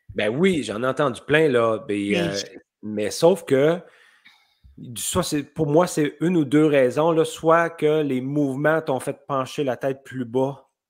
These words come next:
Speaker 1: que le cœur, alors que t'es descendu.
Speaker 2: Ah !
Speaker 1: Ça, soit ça, ou que tu t'as trop focusé sur ta respiration au point de faire de l'hyperventilation, là. Si on respire trop fort, trop vite, on va avoir mal à la tête.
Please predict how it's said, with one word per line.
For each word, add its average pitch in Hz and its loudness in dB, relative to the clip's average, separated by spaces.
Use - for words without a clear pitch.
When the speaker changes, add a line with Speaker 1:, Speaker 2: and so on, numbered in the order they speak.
Speaker 1:
que - -4
le 113 -2
cœur, 135 -6
alors 113 -6
que 123 -12
t'es 175 -8
descendu. 226 0
Speaker 2:
Ah ! 208 -2
Speaker 1:
Ça, - -4
soit - -2
ça, 160 0
ou 254 0
que - -2
tu - -2
t'as 156 0
trop 254 -2
focusé - -4
sur 151 -6
ta 139 -2
respiration 123 -4
au 131 0
point 170 -2
de - -12
faire 156 -2
de 151 -8
l'hyperventilation, 131 -4
là. 113 -6
Si - -10
on 143 -4
respire 156 -4
trop 147 2
fort, 175 2
trop 147 2
vite, 175 -2
on 135 -2
va 120 -2
avoir 117 -4
mal 113 -6
à 92 -10
la 95 -12
tête. 170 -6